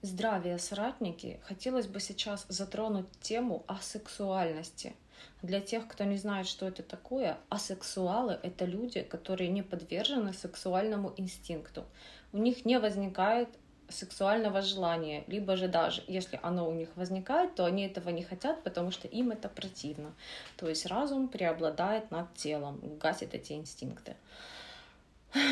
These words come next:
А сейчас меня надоумило записать это видео, э, одна передача, которая меня возмутила. Я оставлю ссылочку в описании. Участвовала моя ученица в программе, где собирались асексуалы.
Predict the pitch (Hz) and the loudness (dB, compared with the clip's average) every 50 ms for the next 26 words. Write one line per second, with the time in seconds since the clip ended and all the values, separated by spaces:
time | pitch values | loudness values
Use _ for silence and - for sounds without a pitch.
0 | 262 226 208 208 - - - - - - - - - - 196 190 185 180 180 180 | 6 4 2 -2 -8 -14 -18 -18 -16 -14 -14 -14 -6 -2 2 2 4 4 4 4
1 | 180 180 202 185 - 233 220 226 220 196 196 196 190 190 180 180 175 180 185 185 | 2 0 0 2 2 2 2 2 0 0 0 2 2 4 4 4 4 4 4 4
2 | 175 202 220 226 214 196 190 180 175 170 165 165 165 - 185 - 190 180 180 175 | 4 4 6 6 6 4 4 4 4 2 2 0 -4 -6 -4 -2 -2 -2 -2 -4
3 | 175 - 175 165 175 202 185 - - 175 165 160 156 156 - - - - - - | -2 -2 -2 -2 -2 -4 -2 0 2 4 4 4 4 2 0 -2 -2 -2 0 2
4 | 170 160 - - - - - - - 190 185 185 196 185 - 190 180 175 170 240 | 0 0 -2 -6 -16 -20 -14 -6 -2 -2 0 2 2 0 0 0 2 6 8 8
5 | 330 440 427 - - 214 185 185 - 180 - 180 180 175 180 180 180 180 170 180 | 8 8 8 6 4 2 0 -2 -4 -2 0 2 4 4 4 4 2 2 2 2
6 | 180 185 185 190 185 - - 302 320 262 196 175 185 185 185 185 - 208 185 175 | 2 2 2 0 0 0 2 4 6 6 6 6 6 4 4 4 2 0 0 0
7 | 175 175 - - 185 170 170 165 - - - - 170 160 156 165 165 165 160 - | 0 -2 -2 -2 -2 0 -2 -2 -4 -6 -2 0 0 0 0 -2 -6 -6 -8 -6
8 | - - 180 - 180 185 - 285 339 403 349 277 220 208 214 - - - - - | -4 -4 -4 -4 -2 -2 2 2 4 6 6 6 6 6 2 -4 -8 -10 -10 -10
9 | - - - - - 214 214 - 240 226 220 - - 190 190 190 180 190 185 180 | -10 -12 -10 -6 -4 0 4 6 6 6 6 4 0 2 4 6 6 6 6 6
10 | 202 208 196 190 190 - - 202 214 240 240 - - 180 - - - 185 180 208 | 6 6 6 6 4 2 2 4 4 4 4 4 0 -4 -2 -2 -2 0 2 4
11 | 262 311 349 339 311 262 196 - 196 190 185 - 185 165 - 196 226 277 302 262 | 4 6 6 8 6 6 4 2 0 0 2 0 -2 2 4 4 6 6 6 4
12 | - - - - 214 208 - - - - - - - 208 202 185 180 170 160 151 | 2 0 -2 -2 -2 -2 -4 -4 -6 -6 -4 -2 0 0 2 2 2 2 2 0
13 | 151 147 | 0 -2